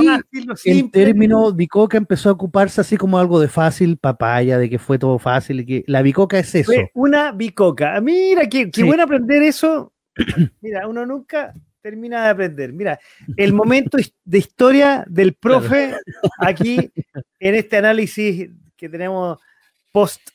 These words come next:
Speaker 1: elecciones de la fin de semana anterior. Oye, estamos hablando de la convención constituyente. Me llamó la atención, uno, eh, la bajada de tono de la presidenta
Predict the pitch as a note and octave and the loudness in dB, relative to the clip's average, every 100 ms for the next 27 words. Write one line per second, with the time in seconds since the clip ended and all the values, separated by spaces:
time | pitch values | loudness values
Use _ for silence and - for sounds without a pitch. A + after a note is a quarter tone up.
0 | _ F3 E3 D3+ - F#3 F3+ D#3+ E3 D#3 | _ -4 -2 -2 0 2 2 0 -2 0
1 | D3 C#3 C3 _ _ _ _ _ - E3 | 0 -2 -8 _ _ _ _ _ -20 -16
2 | E3 D#3 D3+ E3 D3+ - D3 C3 D#3 D#3 | -14 -12 -6 -4 -6 -6 -10 -8 -10 -10
3 | G#2 _ _ _ A3 A3+ C4 D#4 D4 D4+ | -14 _ _ _ 0 2 2 2 2 2
4 | D#4 D#4+ A3 A#3+ B3+ A3 A#3 A3 A#3+ A#3+ | 4 2 2 2 2 0 0 -2 -2 -2
5 | A#3+ G3 A3 G#3 C3 - - _ _ _ | -4 -4 -2 -2 -2 -8 -20 _ _ _
6 | _ _ _ _ G3 G3+ G#3+ A3 A3+ C#4 | _ _ _ _ _ 2 4 4 4 4
7 | C#4 B3+ - C#4 D4 D#4+ B3 _ _ - | 2 0 -2 0 0 -4 -14 _ _ 0
8 | B3+ C4+ D#4 D#4+ C4+ F#3 G3+ F#3 F3 D#3+ | 2 4 2 -2 -2 0 2 2 0 2
9 | D3+ - F#3+ G3+ G3+ G3+ D#3+ E3 F3 F3+ | 0 -2 0 2 2 0 -4 -6 -2 -2
10 | G3+ G#3+ E3 E3+ F3+ F3 F3 F3 E3 D#3+ | -2 -6 -6 -4 -4 -4 -6 -6 -6 -8
11 | D#3 D3+ C#3+ B2 C3 C3+ - D#3+ E3 F3+ | -8 -10 -12 -8 -8 -8 -6 -6 -4 -2
12 | F3 E3 | -2 -4